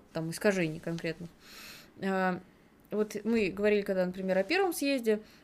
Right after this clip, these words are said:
то там вот, вот этот смысл, что, м, там, первый съезд прошёл неудачно, потому что там не было Ленина и так далее. То есть определённая линия, она проводится вот такой вот красной линией сквозь весь учебник.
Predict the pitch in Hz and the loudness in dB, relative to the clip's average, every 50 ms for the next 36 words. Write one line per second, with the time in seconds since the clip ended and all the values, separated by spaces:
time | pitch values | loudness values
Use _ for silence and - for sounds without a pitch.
0 | - - 254 285 269 220 190 - - - - 214 226 202 185 180 185 - - - | -4 2 4 6 6 6 4 2 0 2 4 4 4 4 2 -2 -6 -8 -12 -18
1 | - - - - - - 180 175 180 196 190 180 185 - 233 285 339 330 - 214 | -18 -16 -14 -14 -14 -12 -14 -4 0 0 0 0 0 -2 -2 -2 -2 -2 -4 -6
2 | 202 - - 226 240 240 220 220 - - - - - - - - - 196 185 180 | -6 -4 -2 0 0 0 0 -4 -10 -18 -20 -20 -20 -20 -14 -8 -6 -4 -4 -4
3 | 180 175 170 175 180 185 180 170 165 165 170 175 - - - - - - - - | -4 -4 -6 -8 -10 -10 -10 -10 -8 -8 -10 -10 -14 -18 -20 -20 -20 -20 -20 -20
4 | - - - - 220 214 208 196 - - 269 285 285 - 196 - - 226 214 196 | -20 -20 0 2 2 2 2 0 0 0 -2 -2 0 -4 -6 -4 -2 0 0 0
5 | 185 180 202 214 214 - 185 180 - 180 185 196 - - 190 185 185 185 180 185 | 2 2 2 2 2 -2 -6 -6 -6 -6 -6 -6 -6 -4 -4 -2 -2 -2 -2 -2
6 | 180 180 170 170 160 156 156 160 165 165 185 180 175 170 160 156 165 - - - | -2 -2 -2 -2 -2 -2 -4 -4 -4 -4 -4 -4 -2 -4 -4 -4 -4 -10 -14 -18
7 | - - - - - - - 202 196 190 - - 185 - 214 214 214 214 202 190 | -20 -20 -20 -20 -18 -4 -2 -2 -2 -2 -2 -4 -4 -4 -4 2 4 4 4 4
8 | 190 208 262 349 381 359 269 208 214 214 226 - 196 190 208 226 220 214 214 - | 2 2 2 2 2 2 2 2 2 0 0 0 0 2 2 2 2 0 -2 -8
9 | 180 175 175 170 - - - - - - - - - - 196 185 175 170 - - | -8 -10 -10 -10 -12 -18 -20 -20 -18 -16 -16 -12 -8 -6 -6 -6 -6 -8 -6 -4
10 | 185 185 185 - 180 185 220 226 226 208 196 - - 175 - - 190 190 190 190 | -4 -4 -4 -4 -4 -4 -2 -2 -2 -2 -4 -6 -8 -10 -6 -4 -4 -4 -4 -8
11 | 185 - 175 160 160 160 160 - | -6 -6 -6 -4 -4 -6 -8 -12